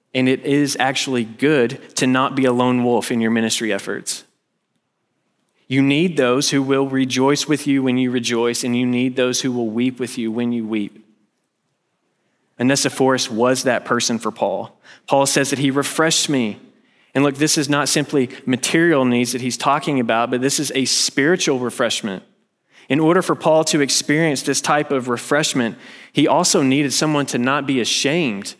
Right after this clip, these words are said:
of who he was in his weakness, in his situation.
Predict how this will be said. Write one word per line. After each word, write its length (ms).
of 120
who 140
he 160
was 540
in 160
his 240
weakness, 500
in 120
his 140
situation. 720